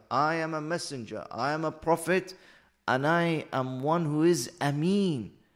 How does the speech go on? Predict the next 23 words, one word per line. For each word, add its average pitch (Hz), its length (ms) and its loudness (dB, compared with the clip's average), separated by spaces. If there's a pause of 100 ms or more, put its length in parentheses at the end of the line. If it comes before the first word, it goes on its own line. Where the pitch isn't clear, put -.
(580)
I 165 720 4
am 120 340 -4
one 147 520 0
who 143 180 -2
is, 143 240 -2 (220)
who 135 160 -2
has 147 260 2
a 151 80 2
trust, - 680 4 (680)
and 135 180 2
I 143 100 2
am 135 220 -2
trustworthy. 127 1080 2 (420)
And 135 280 0
that 180 260 0
trust - 680 2
was 123 300 0
given 165 340 2
to 147 140 -6
me 165 120 0
by 170 280 4
Allah 147 580 2
subhanahu 156 960 -2